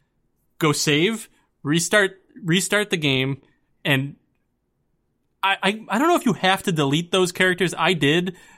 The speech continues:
but you might not even have to, but de-, I delete those characters and get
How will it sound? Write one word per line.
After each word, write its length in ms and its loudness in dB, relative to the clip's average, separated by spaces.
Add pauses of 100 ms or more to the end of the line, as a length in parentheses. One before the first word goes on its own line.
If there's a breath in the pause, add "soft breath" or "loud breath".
(120)
but 380 2 (160)
you 100 2
might 160 4
not 120 4
even 140 2
have 240 2
to, 140 0
but 140 0 (420)
de-, 160 0
I 160 2
delete 280 2
those 160 2
characters 420 2
and 180 -2
get 240 -2